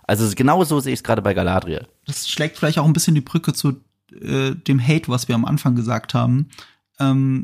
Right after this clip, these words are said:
Speaker 2: ich finde es eigentlich, also gerade weil ich die Figuren mag, sehe ich das Problem weniger bei den Figuren und gar nicht beim Casting, weil auch ein Arondir zum Beispiel ist mein Favorite Elb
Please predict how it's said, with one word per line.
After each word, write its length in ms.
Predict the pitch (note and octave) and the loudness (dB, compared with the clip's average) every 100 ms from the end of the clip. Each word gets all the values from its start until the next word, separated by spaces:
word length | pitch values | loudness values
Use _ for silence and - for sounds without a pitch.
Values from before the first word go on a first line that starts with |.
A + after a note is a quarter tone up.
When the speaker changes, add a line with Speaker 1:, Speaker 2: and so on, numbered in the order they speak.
| - | -6
Speaker 2:
ich 160 | C#3 | -6
finde 240 | - F3 E3+ | 2 2 2
es 340 | F3 - - - | -2 -8 -12 -6
eigentlich, 840 | C3 D3+ G3 A3+ G#3 F#3+ A3 - E3 | -2 0 4 2 2 0 -2 -2 -2
also 280 | D3+ D#3+ - - - | 2 0 -2 -14 -18
gerade 320 | - C#3 G3+ | -4 0 2
weil 100 | E3 G#3 | 0 -2
ich 60 | |
die 60 | F3 | -2
Figuren 400 | E3 C#3+ D#3 C3+ | -2 0 2 2
mag, 640 | C3 B2+ D#3+ C#4+ - - _ _ | 2 2 0 0 -8 -20 _ _
sehe 200 | - F3+ | -2 -2
ich 60 | G3+ | 0
das 120 | F3 | -6
Problem 480 | - C#3+ C#3 F3+ D3+ | -4 -4 0 0 2
weniger 640 | F3+ A#3 G3 F#3+ G3+ G3+ _ | 2 2 2 0 0 -4 _
bei 120 | D3 | -4
den 160 | D3 D3 | 0 0
Figuren 540 | - A#2+ C#3 F#3 A3+ | -2 -4 -2 0 0
und 280 | A3+ E3+ D3 | 0 -2 0
gar 220 | D#3+ C#3+ A#3 | 0 2 2
nicht 260 | C#4 - | 2 0
beim 200 | A3+ A#3 | 0 0
Casting, 680 | - A#3 B3 - - A3+ B3 F#4+ _ _ _ _ | 0 -2 -2 -4 -6 -6 -6 -8 _ _ _ _
weil 480 | C#3 D#3 D3+ D3+ - | -2 0 2 0 -2
auch 260 | C#3+ D3 - | -2 -2 -4
ein 260 | C#3 C#3+ | -4 -2
Arondir 680 | C3 A#2 B2+ D#3+ G3+ A#3 A#3 | -2 -2 2 4 4 4 0
zum 160 | A#3 G#3+ | 0 2
Beispiel 440 | G3+ A3 - A3+ A3 | 2 0 -4 -8 -6
ist 240 | D#3 - | -8 -2
mein 200 | D#3 C3 | 0 0
Favorite 520 | - D3+ D#3 D3 C3 - | -2 -2 0 -2 -2 -4
Elb 300 | C3 E3 | -2 -2